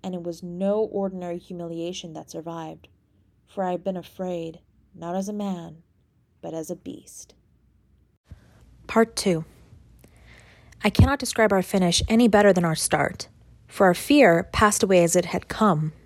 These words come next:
without cause. Suddenly, I was able to see and hear and cough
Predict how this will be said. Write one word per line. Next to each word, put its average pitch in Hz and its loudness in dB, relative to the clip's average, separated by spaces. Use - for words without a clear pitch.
without 202 4
cause. 180 0
Suddenly, 185 2
I 180 2
was 180 4
able 170 2
to 160 -4
see 180 0
and 180 2
hear 170 2
and 165 -2
cough - 0